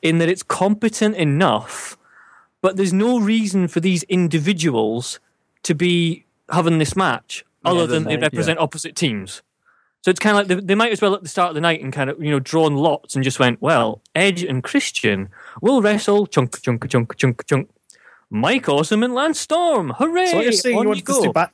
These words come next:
Speaker 3: you wanted this to be Battle Bowl, basically.
Speaker 1: Basically, yeah, that was what they might as well have done.
Speaker 2: It's the old Survivor Series conundrum, isn't it? You either work an angle into it, like an, like a personal angle, or you just have, like, some random guys in the ring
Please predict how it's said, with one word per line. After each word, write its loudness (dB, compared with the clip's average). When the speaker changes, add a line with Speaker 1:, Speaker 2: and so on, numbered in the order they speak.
Speaker 3:
you -2
wanted -2
this -2
to 2
be 4
Battle 2
Bowl, 0
basically. -4
Speaker 1:
Basically, 2
yeah, 4
that 2
was -6
what 0
they 2
might 2
as -4
well 0
have -4
done. -8
Speaker 2:
It's -12
the 2
old 0
Survivor -2
Series -6
conundrum, -2
isn't 0
it? -4
You -2
either -2
work 2
an 2
angle 0
into -6
it, -4
like -6
an, 0
like -2
a -20
personal 2
angle, -2
or 4
you 0
just -2
have, 0
like, 0
some -8
random -2
guys -2
in -2
the -2
ring -2